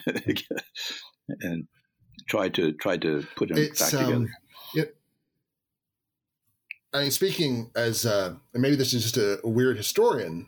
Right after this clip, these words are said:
Speaker 2: way of thinking about it, but he's much more interesting to me than, let's put, let me be bold and say he's much more b-, interesting to me, say, than Van Dyck or someone, because in him you see all these, the, he is, um,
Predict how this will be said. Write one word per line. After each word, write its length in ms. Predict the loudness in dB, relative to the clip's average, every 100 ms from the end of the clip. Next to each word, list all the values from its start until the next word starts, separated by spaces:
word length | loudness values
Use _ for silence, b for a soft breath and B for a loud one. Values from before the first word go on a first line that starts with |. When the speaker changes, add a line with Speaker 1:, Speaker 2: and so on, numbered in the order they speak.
| _
Speaker 2:
way 200 | 0 2
of 80 | 2
thinking 280 | 0 0 0
about 260 | 0 0
it, 80 | 0 0
but 220 | -2 -2
he's 240 | -2 0 2
much 200 | 2 2
more 100 | 0
interesting 340 | 0 0 0
to 100 | 2
me 220 | 2 4
than, 340 | 2 0 -2 -6 _ B B B B B -4
let's 160 | -4
put, 260 | 0 -2 -2 -2
let 140 | 0
me 100 | 2 2 2
be 160 | 2
bold 420 | 4 2 4 2
and 140 | 2 0
say 180 | 2 0
he's 160 | 0
much 160 | -2 0
more 140 | 0
b-, 160 | 0 -4 -2
interesting 340 | 0 2 2
to 80 | 4
me, 80 | 2
say, 260 | 2 2 2
than 220 | 2 2
Van 240 | 4 2
Dyck 380 | 2 2 -2 -12 _
or 180 | 0 2
someone, 420 | 4 4 2 0 -6 B
because 440 | 0 0 2 0 0
in 180 | 0 2
him 280 | 4 4 4
you 120 | 4
see 380 | 2 2 2 2
all 320 | 4 4 4
these, 380 | 4 4 2 0
the, 260 | 0 0 0
he 300 | -2 2 4
is, 420 | 4 4 0 0 0
um, 400 | 2 2 -2